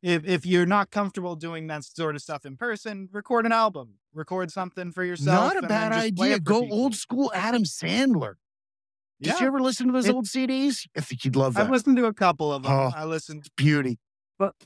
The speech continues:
Speaker 1: but it's just for me personally, in my journey, my, my father is a biochemist. He, throughout his entire life, he's been going on stages, discussing various, uh, medicines with doctors.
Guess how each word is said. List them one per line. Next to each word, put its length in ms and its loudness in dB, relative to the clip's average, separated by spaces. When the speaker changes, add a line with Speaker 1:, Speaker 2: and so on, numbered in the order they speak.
Speaker 1:
but 240 2
it's 200 -4
just 280 0
for 180 2
me 220 0
personally, 720 -4
in 120 -10
my 220 0
journey, 420 -6
my, 340 -6
my 240 -6
father 400 -4
is 140 -12
a 60 -12
biochemist. 1000 -12
He, 340 -12
throughout 360 0
his 120 -4
entire 480 -2
life, 340 0
he's 220 -12
been 280 -8
going 260 -4
on 160 -6
stages, 720 0
discussing 720 -6
various, 640 -6
uh, 460 -6
medicines 580 -6
with 140 -20
doctors. 840 -8